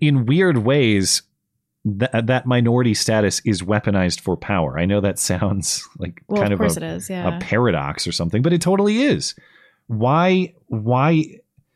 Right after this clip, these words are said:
Speaker 1: the idea that being a, a minority makes you oppressed or weak in this country, <clears throat> that's not the case at all. I mean, that's being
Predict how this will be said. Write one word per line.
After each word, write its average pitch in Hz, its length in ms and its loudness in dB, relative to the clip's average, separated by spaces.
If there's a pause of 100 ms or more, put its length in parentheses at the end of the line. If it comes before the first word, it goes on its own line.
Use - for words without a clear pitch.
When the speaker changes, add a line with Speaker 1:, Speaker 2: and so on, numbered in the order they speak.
(140)
Speaker 1:
the 147 120 2
idea 175 220 4
that 135 360 0
being 147 420 2
a, 110 220 0
a 110 40 2
minority 113 580 2
makes 101 340 0
you 101 240 -2
oppressed 110 500 -2
or 92 80 0
weak 98 300 -2
in 107 80 2
this 87 160 -4
country, 85 380 -4 (300)
<clears throat> - 160 -20 (260)
that's 117 180 -4
not 156 120 0
the 143 80 -2
case 127 260 -2
at 85 80 -4
all. 95 340 -4
I 82 40 -10
mean, 92 120 -2
that's 95 160 -2
being 104 300 0